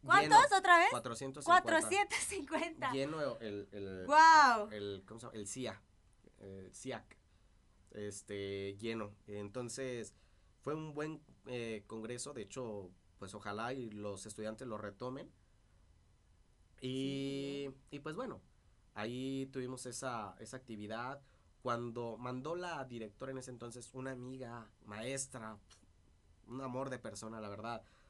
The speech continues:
Speaker 2: una de las que me impulsó a seguir adelante.
Speaker 1: De la
Speaker 2: La
Speaker 1: misma directora que te metió el
Speaker 2: Ajá.
Speaker 1: pie. Ok.
Speaker 2: La, la, luego la quitó, este, de, de ahí, de, del cargo que tenía ella.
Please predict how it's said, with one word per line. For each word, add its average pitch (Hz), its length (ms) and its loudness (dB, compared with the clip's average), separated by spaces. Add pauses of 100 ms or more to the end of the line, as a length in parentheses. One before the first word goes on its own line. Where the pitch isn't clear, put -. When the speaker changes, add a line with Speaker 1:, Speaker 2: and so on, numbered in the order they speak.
(120)
Speaker 2:
una 131 160 -4
de 131 60 -2
las 104 180 -8
que 104 420 -6
me 107 120 -6
impulsó 117 480 -6
a 143 40 -4
seguir 131 400 -6
adelante. 117 580 -8 (120)
Speaker 1:
De 247 140 -4
la 262 80 -2
Speaker 2:
La 254 80 -2
Speaker 1:
misma 311 200 -2
directora 254 460 -6
que 247 80 -10
te 233 120 -12
metió 226 260 -12
el 220 40 -8
Speaker 2:
Ajá. 123 280 -6 (220)
Speaker 1:
pie. 101 100 -12
Ok. - 80 -16
Speaker 2:
La, 107 340 -4 (160)
la, 107 180 -12
luego 165 260 -4
la 113 260 -4
quitó, 120 800 -8 (180)
este, 101 360 -10
de, 101 300 -6
de 104 100 -10
ahí, 120 140 -6
de, 120 200 -10
del 104 340 -12
cargo 123 300 -8
que 110 100 -16
tenía 104 280 -12
ella. 113 280 -10